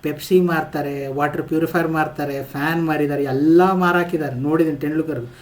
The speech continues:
ಬೆಟ್ಟಿಂಗ್ ಆ್ಯಪ್ಸ್ ಮಾಡಲ್ಲ, ಈ ತಂಬಾಕು ಇದನ್ನು ಬೆ-, ಇವೆಲ್ಲ ಒಂದೂ ಮಾಡಲ್ಲ, ಆಯ್ತಾ? ಇವ್ರು ಯಾರೂ ಇಲ್ಲ, ಇವರೆಲ್ಲ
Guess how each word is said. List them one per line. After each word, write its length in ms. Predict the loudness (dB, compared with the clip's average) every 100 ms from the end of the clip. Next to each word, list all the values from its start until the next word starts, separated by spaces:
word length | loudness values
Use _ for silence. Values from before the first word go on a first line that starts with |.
| -20 -8 -4
ಬೆಟ್ಟಿಂಗ್ 320 | -2 0 -2
ಆ್ಯಪ್ಸ್ 220 | -2 -4
ಮಾಡಲ್ಲ, 540 | -2 -2 -2 -4 -4
ಈ 80 | -4
ತಂಬಾಕು 800 | -2 -2 -2 0 0 0 -4 -2
ಇದನ್ನು 500 | 0 0 -2 -6 -6
ಬೆ-, 80 | -6
ಇವೆಲ್ಲ 520 | -4 -2 -2 2 4
ಒಂದೂ 360 | 4 2 4 4
ಮಾಡಲ್ಲ, 360 | 4 -2 -6 -8 -14 -20 -20 -20 -12
ಆಯ್ತಾ? 480 | -10 -6 -6 -6 -10 -20 -20 -20 -20 -14 -6
ಇವ್ರು 200 | -2 2
ಯಾರೂ 300 | 2 2 0
ಇಲ್ಲ, 200 | 0 0 -2 -6 0 4
ಇವರೆಲ್ಲ 300 | 6 4